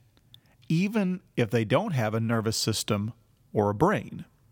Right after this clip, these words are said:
Assimilation and accommodation work like pendulum swings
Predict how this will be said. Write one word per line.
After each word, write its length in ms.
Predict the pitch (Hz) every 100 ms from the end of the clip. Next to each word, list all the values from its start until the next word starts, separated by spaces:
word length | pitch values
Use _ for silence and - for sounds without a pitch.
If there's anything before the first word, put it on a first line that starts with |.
| _ - _ _ _ _ _ _ _
Assimilation 760 | 127 - 190 185 180 180 - 165
and 140 | 127
accommodation 800 | 123 - 214 151 107 98 120 123 - _ _ _
work 220 | - 160 -
like 260 | 165 -
pendulum 460 | - 151 127 104 98
swings 560 | - 113 107 - -